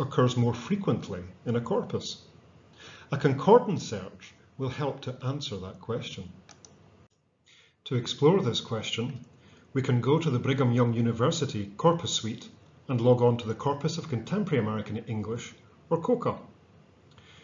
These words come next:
We can choose to do a quick or concordance search,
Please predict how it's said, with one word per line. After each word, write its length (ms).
We 80
can 120
choose 300
to 100
do 140
a 60
quick 420
or 100
concordance 640
search, 420